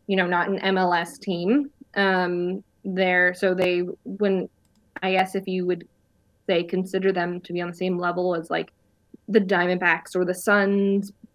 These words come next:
but they are a much better team when it comes to winning than most teams in this state.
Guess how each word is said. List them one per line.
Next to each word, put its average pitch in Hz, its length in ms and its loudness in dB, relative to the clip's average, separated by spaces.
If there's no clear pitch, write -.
but 214 180 4
they 269 240 6
are 247 540 4
a 233 60 2
much 233 340 4
better 226 300 8
team 226 380 4
when 208 120 2
it - 140 -6
comes 202 420 0
to 214 180 -4
winning 233 640 2
than 226 220 6
most 226 260 2
teams 220 520 4
in 220 180 6
this 214 200 0
state. - 460 -2